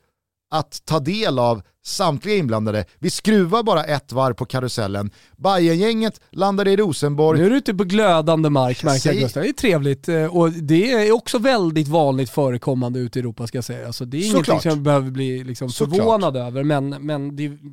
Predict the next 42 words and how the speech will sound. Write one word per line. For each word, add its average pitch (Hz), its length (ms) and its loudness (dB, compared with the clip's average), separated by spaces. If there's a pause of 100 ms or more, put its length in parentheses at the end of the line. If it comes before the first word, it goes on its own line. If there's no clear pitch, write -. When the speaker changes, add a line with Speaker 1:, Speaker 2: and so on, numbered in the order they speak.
(440)
Speaker 2:
kan 233 100 -4
ju 247 60 0
vara 175 240 2 (400)
en - 160 -6
poäng 151 280 0
att 147 100 -6
ta 175 60 0
upp - 160 0
här 120 260 -8 (100)
i 151 80 -12
vår 135 160 -8
lilla 127 140 -12
podcast. 127 560 -14 (840)
Speaker 1:
Och 165 120 6
jag 156 60 2
menar, 156 320 0 (260)
liksom, 139 220 -2
så 143 80 -2
här, 123 160 2
jag 139 240 0
kan 139 280 -2 (100)
å 147 220 0
ena 160 420 0
sidan 104 640 -6 (560)
tycka 143 380 -2
att 120 380 -8 (260)
om 147 280 4
det 143 80 2
nu 135 280 0
är 120 100 -2
så 117 140 -4
att 104 100 -6
Jens 110 200 -2
Gustafsson 113 760 -2
hamnar 110 360 -4
i 107 40 -4
Hammarby, 107 540 -4 (640)
Speaker 2:
Han 180 100 -12
bor 190 160 -6
väl 339 100 -4
i 240 40 2
Huddinge? 214 500 -2